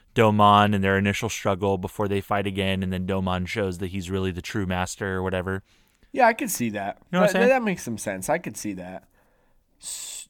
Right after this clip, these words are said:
Speaker 2: also, kinda just like most animes, 'cause most of them are pretty formulaic.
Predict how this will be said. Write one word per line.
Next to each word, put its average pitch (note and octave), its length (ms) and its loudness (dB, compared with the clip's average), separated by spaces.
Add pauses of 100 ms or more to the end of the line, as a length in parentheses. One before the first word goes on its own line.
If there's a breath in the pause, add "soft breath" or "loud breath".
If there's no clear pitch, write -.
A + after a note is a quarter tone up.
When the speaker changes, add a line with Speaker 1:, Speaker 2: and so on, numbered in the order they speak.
(100)
Speaker 2:
also, F#3+ 380 6
kinda D#3+ 280 0
just C3+ 200 -6
like A#2 180 2
most A2+ 380 -4
animes, G#2+ 520 -4
'cause G#2+ 200 -8
most A2 240 -4
of - 20 -4
them G#2+ 100 -6
are G#2 80 -4
pretty G#2 220 -8
formulaic. G2+ 760 -6